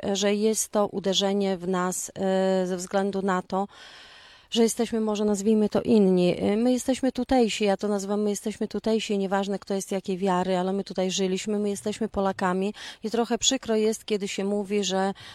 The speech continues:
e, a, bo jak wam się nie podoba, to możecie stąd wyjechać, e, czy, mm,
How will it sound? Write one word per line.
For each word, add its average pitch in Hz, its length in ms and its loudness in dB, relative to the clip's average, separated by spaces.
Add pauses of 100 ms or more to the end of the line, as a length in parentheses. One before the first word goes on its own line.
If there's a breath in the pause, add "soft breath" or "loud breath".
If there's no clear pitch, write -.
(120 loud breath)
e, 185 640 0
a, 208 220 0
bo 185 440 0
jak 185 220 -2
wam 196 200 -2
się - 140 -6
nie 180 120 -4
podoba, 180 340 0
to 180 100 -6
możecie 180 340 -6
stąd 175 240 -6
wyjechać, 180 640 -4 (480 loud breath)
e, 196 260 0
czy, - 220 0 (420)
mm, 185 680 -2